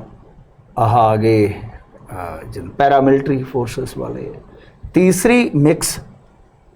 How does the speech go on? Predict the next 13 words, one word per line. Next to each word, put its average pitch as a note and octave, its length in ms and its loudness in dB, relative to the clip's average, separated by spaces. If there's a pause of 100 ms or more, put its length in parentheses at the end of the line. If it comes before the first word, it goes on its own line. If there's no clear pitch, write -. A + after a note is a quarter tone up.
(540)
ਯਾਨੀ C#3 420 4
ਪੰਜਾਬ C#3+ 540 2
ਪੁਲਿਸ B2+ 240 2
ਵੀ C3+ 100 2
ਉਹਦੇ C3+ 220 4
'ਚ C#3 120 -2
ਲੱਗੇਗੀ, A#2 560 -2 (760)
ਤੇ E3 100 2
ਚੌਥੀ E3+ 480 2
ਗਾਂ A#3 200 4 (260)
ਪੰਜਾਬ C#3 320 4
ਪੁਲਿਸ F2+ 260 -8
ਵਾਲੇ - 180 -14